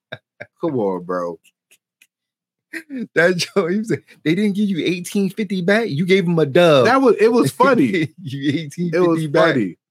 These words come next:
Speaker 1: It would have been funnier <laughs> if you could actually hoop.
Speaker 2: <laughs>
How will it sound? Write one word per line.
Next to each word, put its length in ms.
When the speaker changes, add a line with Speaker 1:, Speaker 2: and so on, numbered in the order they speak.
Speaker 1:
It 60
would 140
have 80
been 180
funnier 880
<laughs> 60
if 240
you 100
could 200
actually 520
hoop. 160
Speaker 2:
<laughs> 640